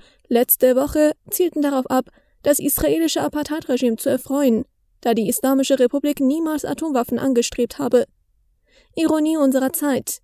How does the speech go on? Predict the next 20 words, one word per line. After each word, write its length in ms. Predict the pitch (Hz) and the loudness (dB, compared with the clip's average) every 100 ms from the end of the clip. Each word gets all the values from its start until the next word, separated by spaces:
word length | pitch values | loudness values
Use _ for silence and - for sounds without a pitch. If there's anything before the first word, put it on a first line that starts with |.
| _ _ | _ _
Gerade 380 | 285 285 277 277 | 0 2 2 2
am 120 | 262 | 4
Jahrestag 540 | 247 262 262 277 262 226 | 2 2 -2 0 -2 0
des 160 | 254 | -2
ersten 480 | - 262 269 - 269 262 | 0 -2 -2 0 0 2
U-S-Atomtests 1040 | 233 254 - 254 302 320 285 226 - - | 0 0 -4 -6 -6 -4 -2 -2 -4 -4
und 220 | 254 240 | -2 0
nach 160 | 254 294 | 0 -2
dem 160 | 302 269 | -2 0
Besuch 320 | 240 254 - | 0 0 0
eines 280 | 247 254 - | 0 0 -2
illegalen 500 | 277 269 294 285 254 | -4 -2 0 0 0
Regimes, 440 | 247 269 294 269 - - - _ - | 0 0 -2 -4 -8 -20 -20 _ -2
das 200 | 311 - | 0 0
geheime 420 | 302 320 311 285 | -2 0 0 0
Atomwaffen 520 | 262 311 302 262 240 | -2 -2 -4 0 2
besitzt, 460 | 226 233 - - _ _ _ | 4 4 2 -6 _ _ _
betont 360 | 302 311 302 302 | -2 0 -2 0
Herr 120 | 262 | 0
Biden, 360 | 247 277 302 | 0 2 0